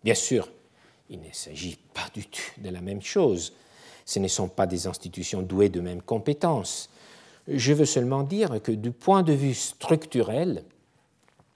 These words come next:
le couple magistri pagi concilium est modélé sur le couple magistrat comice de Rome.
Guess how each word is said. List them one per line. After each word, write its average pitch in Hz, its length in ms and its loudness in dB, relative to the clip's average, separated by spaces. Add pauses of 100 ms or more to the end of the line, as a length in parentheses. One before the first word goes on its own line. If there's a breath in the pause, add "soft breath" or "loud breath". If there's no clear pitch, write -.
(800 loud breath)
le 127 160 -2
couple 127 320 4
magistri 151 560 2
pagi 110 420 4
concilium 117 920 -2
est 123 140 4
modélé 156 640 6
sur 113 260 -4
le 101 120 4
couple 110 580 -2
magistrat 131 800 -2 (220)
comice 95 560 -4
de 90 80 -4
Rome. 80 280 -12